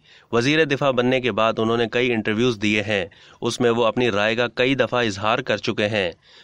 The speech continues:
वो जाती तौर पर इंतखाबात करवाने के हामी हैं। हामिद मीर के मुताबिक सुप्रीम कोर्ट में भी इलेक्शन कमीशन वजाहत कर चुका है कि वो नई हलका बंदियों में मसरूफ हैं।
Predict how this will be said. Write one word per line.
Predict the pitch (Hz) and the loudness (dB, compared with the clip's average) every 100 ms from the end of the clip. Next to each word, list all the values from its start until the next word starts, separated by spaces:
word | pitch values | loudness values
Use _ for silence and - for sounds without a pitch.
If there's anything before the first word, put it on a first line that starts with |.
| - | -6
वो | 113 104 | -2 -2
जाती | 101 107 107 143 | 0 0 0 -2
तौर | 127 117 | 0 0
पर | 120 120 | 0 0
इंतखाबात | 110 98 110 104 117 - | 0 -2 -2 0 -2 -2
करवाने | 107 104 101 107 | 0 0 0 0
के | 139 | -2
हामी | 127 107 104 107 | -2 0 0 0
हैं। | 113 101 82 _ - | 0 -2 -4 _ -18
हामिद | - 123 147 170 | -2 2 4 4
मीर | 160 165 | 4 2
के | 165 | 2
मुताबिक | 147 117 131 131 135 | 2 2 2 2 0
सुप्रीम | 143 131 151 147 | -2 0 0 2
कोर्ट | 143 135 | 0 2
में | 131 110 | 0 2
भी | 131 127 90 _ - - | 2 0 -2 _ -20 -8
इलेक्शन | 120 131 139 165 151 | -2 0 2 0 0
कमीशन | 139 131 131 147 | 2 2 2 0
वजाहत | 123 104 117 135 143 | 0 0 0 -2 -2
कर | 139 | -2
चुका | 123 135 123 | -2 0 0
है | 117 117 117 - - - | 0 0 -2 -6 -20 -4
कि | 131 | 0
वो | 135 | 2
नई | 135 110 135 | 4 4 2
हलका | 139 117 113 127 | 0 -2 0 0
बंदियों | 110 107 117 117 | 2 2 2 2
में | 127 | 2
मसरूफ | 135 110 117 110 101 | 0 -2 0 -2 0
हैं। | 110 95 80 | 0 0 -4